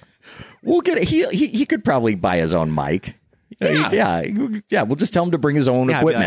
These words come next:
Speaker 2: like, "I only
Speaker 1: Is
Speaker 2: got
Speaker 1: that
Speaker 2: two things?"
Speaker 1: Yeah.
Speaker 2: Um, yeah. So yeah, send us a review. Uh,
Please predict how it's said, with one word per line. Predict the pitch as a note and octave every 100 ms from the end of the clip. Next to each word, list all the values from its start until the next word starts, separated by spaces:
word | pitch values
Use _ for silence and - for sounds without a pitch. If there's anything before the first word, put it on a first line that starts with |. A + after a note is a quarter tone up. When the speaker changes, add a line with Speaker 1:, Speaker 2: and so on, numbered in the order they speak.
| -
Speaker 2:
like, | C#3+
"I |
only | F3 F3+
Speaker 1:
Is | A2
Speaker 2:
got | G2+
Speaker 1:
that | A#2 G#2+
Speaker 2:
two | G3 F3+
things?" | - A2 - - _ _
Speaker 1:
Yeah. | F#2+ F#2+ C2 - _ _ _ _ -
Speaker 2:
Um, | C3+ C3 C3 C3 C3 C3 C3 - _ _ _ _ _ _ _ _ _ _ _ _ _ _ _ _ _
yeah. | C3 G2+ F2 -
So | -
yeah, | B2 A2 F#2
send | F#2+ C#3 C3
us | B2+
a |
review. | A#2+ A#2 B2+ B2+ B2+ B2 - _ _ _ -
Uh, | G#2+ G#2+ G#2+ G#2+ G#2+ G#2+ G#2+ G#2+ G#2+